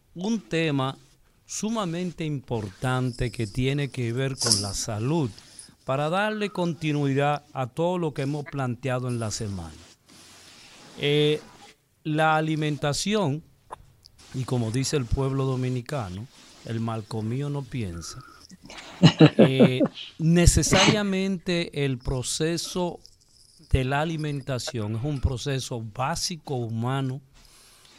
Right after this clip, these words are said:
Speaker 1: que independientemente de, de, de lo que implica, Lidia, es tener una
Speaker 2: Sí.
Speaker 1: alimentación de un año a siete años,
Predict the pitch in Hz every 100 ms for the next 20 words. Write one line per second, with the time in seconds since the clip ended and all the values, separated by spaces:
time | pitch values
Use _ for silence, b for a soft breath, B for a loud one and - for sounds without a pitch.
0 | b - 143 135 135 139 135 147 202 196
1 | 190 185 196 190 185 156 147 131 127 -
2 | 117 123 117 107 - - - 113 127 131
3 | 123 135 127 120 - 175 180 - 120 123
4 | 117 110 107 113 b b b b b -
5 | 123 - 135 131 160 170 143 156 - 123
6 | 135 139 131 127 120 123 113 135 147 156
7 | - 135 135 127 165 180 170 170 175 170
8 | 135 120 - 143 156 156 135 110 98 95